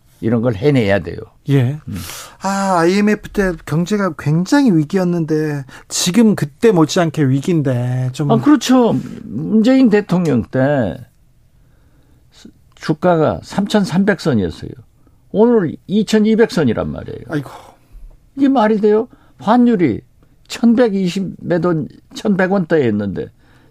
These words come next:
Speaker 1: 지금 천사백 원 넘어가잖아요.
Speaker 2: 네.
Speaker 1: 어? 이러니까 도저히 이자는, 물가는
Speaker 2: 네.
Speaker 1: 아, 지금 미국도 소비자 물가가 잡힌다고 했는데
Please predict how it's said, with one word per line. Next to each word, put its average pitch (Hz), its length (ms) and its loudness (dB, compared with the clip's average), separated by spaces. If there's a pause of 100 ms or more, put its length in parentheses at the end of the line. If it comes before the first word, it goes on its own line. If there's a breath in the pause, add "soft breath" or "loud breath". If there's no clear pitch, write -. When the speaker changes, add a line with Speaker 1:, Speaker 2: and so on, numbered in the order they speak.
Speaker 1:
지금 226 340 0
천사백 220 600 2
원 147 280 0 (380)
넘어가잖아요. 139 640 0
Speaker 2:
네. 175 340 0
Speaker 1:
어? 196 200 -12 (600)
이러니까 226 580 0
도저히 180 480 0
이자는, 165 580 0 (1700 loud breath)
물가는 196 560 2 (120)
Speaker 2:
네. 143 260 0 (500)
Speaker 1:
아, 233 180 2
지금 240 260 0 (280)
미국도 220 640 0
소비자 220 320 0
물가가 185 380 -2
잡힌다고 180 460 -2
했는데 175 380 -4